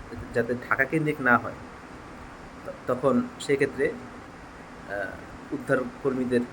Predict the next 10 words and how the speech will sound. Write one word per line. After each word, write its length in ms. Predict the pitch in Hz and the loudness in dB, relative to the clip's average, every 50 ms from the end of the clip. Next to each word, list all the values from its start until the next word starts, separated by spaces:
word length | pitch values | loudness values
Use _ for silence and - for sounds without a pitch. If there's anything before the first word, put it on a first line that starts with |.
| - - - - - - - | -10 -14 -14 -14 -10 -4 0
অনেকটা 340 | 127 123 123 - 123 117 | 0 0 0 2 2 2
সুবিধা 360 | 110 - - 120 123 123 117 107 | 2 2 0 0 2 2 2 2
হবে 280 | 110 101 107 113 - - - - - - - - - - - - - - - - - - | 0 0 0 0 0 -2 -4 -14 -16 -16 -16 -16 -16 -16 -16 -16 -16 -16 -16 -14 -10 -8
এবং 240 | 107 107 113 - | -6 -6 -4 0
আমাদের 320 | - 117 123 127 139 143 135 | 2 2 4 6 6 4 4
নি-, 200 | 127 131 143 143 | 4 2 2 2
নিজেরও 480 | 143 147 147 160 160 147 135 135 127 | 4 6 8 10 10 10 8 4 2
সেখানে 320 | 120 - 139 127 131 123 123 | -2 -4 -6 -2 2 4 4
অনেক, 200 | 120 120 117 - | 6 4 4 2
আহ, 640 | - - - - - - - - - - - 98 | -2 -8 -14 -14 -16 -16 -16 -16 -16 -12 -12 -10